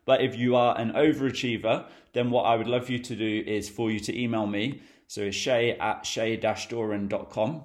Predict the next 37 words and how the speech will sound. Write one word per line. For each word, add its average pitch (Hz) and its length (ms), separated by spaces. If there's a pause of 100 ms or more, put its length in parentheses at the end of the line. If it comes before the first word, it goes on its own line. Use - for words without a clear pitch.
(140)
or 110 120
you 107 100
can 110 160
reply 107 380
to 98 160
this 98 340
newsletter, 92 720
whatever 104 400
is 98 100
easiest 90 440
for 98 160
you. 127 160 (580)
And 135 160
just 175 220
to 160 320
let 120 180
me 139 80
know 143 160
what 139 160
you've 120 160
seen. 151 460 (560)
You 120 160
know, 113 80
was 131 220
it, - 400
what 135 280
were 139 60
the 131 80
patterns 127 480
that 117 100
you 110 100
noticed 127 560
over 107 200
the 113 80
last 104 320
five 101 320
days? 95 500